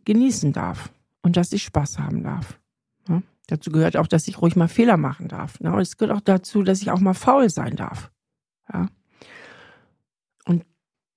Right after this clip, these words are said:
dass du dir immer wieder bewusst machst, diese Trennung, dieses Verantwortungsthema, das gehört zu Papa, das gehört zu meinem Vater. Er hätte damals mich anders wahrnehmen müssen, auch anders mit mir umgehen müssen. Das war sein Job als Vater.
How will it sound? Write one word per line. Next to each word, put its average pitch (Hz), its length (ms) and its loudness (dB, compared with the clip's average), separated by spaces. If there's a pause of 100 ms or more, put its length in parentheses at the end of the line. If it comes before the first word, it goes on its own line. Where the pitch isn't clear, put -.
(320)
dass - 240 -2
du 196 80 -6
dir 185 180 4
immer 208 300 4
wieder 185 220 4
bewusst 156 500 0
machst, 226 320 0
diese 151 240 -4
Trennung, 156 720 0 (1160)
dieses 156 260 -4
Verantwortungsthema, 175 1300 0
das 165 160 -2
gehört 156 220 -2
zu - 160 -20
Papa, - 360 -2
das 220 200 0
gehört 156 160 -4
zu - 100 -8
meinem 143 200 0
Vater. 143 440 -2
Er 165 220 2
hätte 175 340 0
damals 151 600 -2 (460)
mich - 260 -6
anders 151 400 0
wahrnehmen 151 420 -2
müssen, 262 360 -4 (480)
auch 151 140 -6
anders 151 320 -2
mit 160 120 -6
mir 139 160 -4
umgehen 156 340 -4
müssen. 214 220 -2
Das 208 160 -2
war 151 140 -6
sein 156 180 -4
Job 135 220 -8
als 143 200 -10
Vater. 175 380 -10